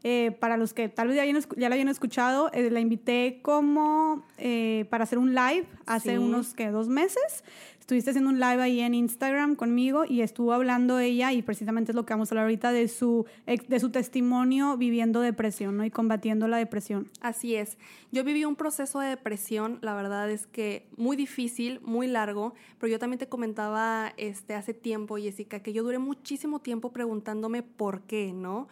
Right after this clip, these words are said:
Speaker 2: ¿Por qué me pasó a mí? ¿Por qué yo tuve que pasar ese proceso? ¿Por qué a mi familia? ¿Por qué si yo era una persona,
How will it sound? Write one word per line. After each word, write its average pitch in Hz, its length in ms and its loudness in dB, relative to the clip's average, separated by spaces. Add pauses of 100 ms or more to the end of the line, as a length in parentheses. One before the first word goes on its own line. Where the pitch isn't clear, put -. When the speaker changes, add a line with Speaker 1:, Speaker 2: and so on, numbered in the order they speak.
(360)
Speaker 2:
¿Por 226 240 -2
qué 226 160 -4
me 220 180 -2
pasó 196 240 -10
a 202 60 -4
mí? 277 360 -2 (140)
¿Por 214 300 -4
qué 220 420 -2
yo 214 140 -2
tuve 233 260 -2
que 214 480 -4
pasar 220 380 -2
ese 208 220 -4
proceso? 233 800 -4 (260)
¿Por 226 300 -2
qué 240 260 0
a 226 80 0
mi 233 220 -2
familia? 247 800 -6
¿Por 214 220 -6
qué 233 240 -2
si 247 120 -8
yo 220 120 -2
era 220 60 -2
una 226 200 -4
persona, 220 500 -4